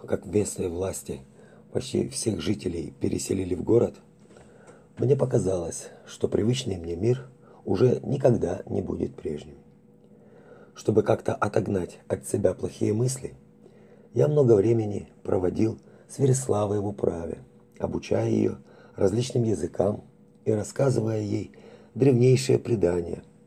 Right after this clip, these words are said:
а также старинные былины и легенды народов мира. Так продолжалось примерно около трёх месяцев, а потом я стал замечать, что девочка всё реже появляется у меня в управе.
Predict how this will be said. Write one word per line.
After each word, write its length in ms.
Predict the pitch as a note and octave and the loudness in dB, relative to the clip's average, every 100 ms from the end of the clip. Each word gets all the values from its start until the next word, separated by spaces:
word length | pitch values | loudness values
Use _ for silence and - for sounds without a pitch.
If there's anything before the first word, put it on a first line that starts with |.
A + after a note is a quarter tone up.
| _ _ | _ _
а 80 | F#2+ | -2
также 280 | F#2+ F2 - | 0 0 -4
старинные 500 | - E2+ E2+ D#2+ D#2 | -4 -4 -4 -6 -8
былины 540 | D2 D#2+ A2 B2+ - - - - - | -6 -2 0 0 -4 -12 -20 -20 -4
и 80 | A#2+ | 2
легенды 560 | A#2+ F#2 F#2 G2+ F#2+ - - | 4 4 2 2 0 -2 -4
народов 460 | G2+ F#2 E2 F#2 | -2 -2 -4 -4
мира. 340 | E2+ D#2+ - - - _ - _ - - - - - - - - - - - - | -6 -8 -12 -16 -20 _ -20 _ -20 -20 -20 -20 -20 -20 -20 -20 -20 -20 -20 -2
Так 160 | D3 C3 | 0 2
продолжалось 720 | B2 G#2+ F2+ A#2 B2 A#2 - - | 2 4 4 4 4 -2 -8 0
примерно 440 | A#2+ B2+ C3 C3+ | 4 6 6 4
около 420 | C3 A2+ A#2+ A#2+ - | 4 2 4 4 2
трёх 320 | - A#2+ - | 0 0 0
месяцев, 480 | F2 F#2+ - - - - - _ _ | -8 -8 -12 -16 -18 -20 -20 _ _
а 100 | - | -6
потом 380 | - - C3+ C3 - - - - - - | -2 0 0 -2 -6 -18 -20 -20 -2 2
я 80 | |
стал 240 | A#2+ C#3+ C3+ | 4 4 6
замечать, 600 | C3+ C3+ C3 G2 F2+ - - - | 4 2 0 -2 -4 -10 -20 -20
что 200 | - G#2 | -8 0
девочка 520 | G2 B2 A#2+ - G2+ - - - - | 6 6 6 0 -6 -8 -20 -20 -20
всё 180 | - C3+ | 0 6
реже 280 | B2 C3 C3 | 6 6 6
появляется 640 | C3 B2 G2+ G#2 G2+ - | 6 4 4 -2 -4 -2
у 60 | G#2+ | -2
меня 260 | G2 F2+ F2+ | 0 -2 -4
в 80 | |
управе. 460 | F#2 - D#2+ D2+ - | -4 -4 -4 -4 -10